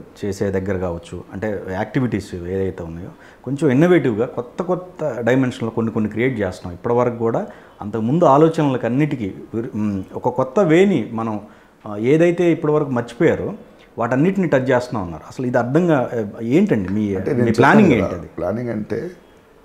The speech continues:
Speaker 2: నేను చేయడం, నేను తీసుకురావడం కాదు,
Speaker 1: మ్మ్.
Speaker 2: పది మందితో చేయించడం.
Speaker 1: మ్మ్.
Speaker 2: For example, ఇప్పుడు డిసెంబర్,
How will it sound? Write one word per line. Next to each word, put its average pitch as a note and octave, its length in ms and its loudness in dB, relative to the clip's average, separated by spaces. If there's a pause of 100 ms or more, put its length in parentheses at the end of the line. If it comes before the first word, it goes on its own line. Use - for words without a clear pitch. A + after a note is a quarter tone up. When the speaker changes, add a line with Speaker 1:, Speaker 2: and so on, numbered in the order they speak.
Speaker 2:
నేను A2 360 0
చేయడం, A2+ 400 6 (200)
నేను F#2+ 200 -2
తీసుకురావడం D#2+ 580 0
కాదు, C#2+ 200 0 (300)
Speaker 1:
మ్మ్. F#2+ 280 -2 (420)
Speaker 2:
పది F2 140 2
మందితో F2 360 0 (120)
చేయించడం. E2+ 540 0 (880)
Speaker 1:
మ్మ్. F#2 260 -8 (120)
Speaker 2:
For D#2 100 -6
example, G2 280 -2
ఇప్పుడు F#2 300 -2
డిసెంబర్, E2 440 0